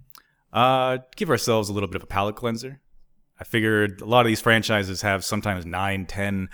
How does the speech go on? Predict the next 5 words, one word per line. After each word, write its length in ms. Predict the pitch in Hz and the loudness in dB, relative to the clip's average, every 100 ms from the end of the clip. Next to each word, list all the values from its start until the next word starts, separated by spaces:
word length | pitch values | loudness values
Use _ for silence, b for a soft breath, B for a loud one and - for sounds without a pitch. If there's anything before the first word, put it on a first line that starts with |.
| B | B
or 140 | - 101 | -6 -2
more 260 | 101 104 | 0 -2
installments, 840 | 95 - 101 101 98 90 - - - _ b b b | -2 -4 -2 -2 -2 -6 -8 -10 -12 _ b b b
which 180 | 87 85 | -14 -10
is 320 | 87 85 - | -10 -10 -12